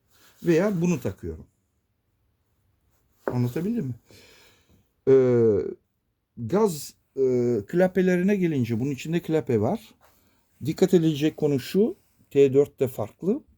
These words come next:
Tırtırlı. Golf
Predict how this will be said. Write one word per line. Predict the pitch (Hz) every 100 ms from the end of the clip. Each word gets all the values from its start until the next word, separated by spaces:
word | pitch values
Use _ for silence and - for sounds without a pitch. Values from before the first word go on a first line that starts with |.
| _ _ _ _
Tırtırlı. | - 107 - 107 123 - - _ _ _ _ _ _ _ _ _ _ _ _ _ _ _ -
Golf | 98 131 127 - -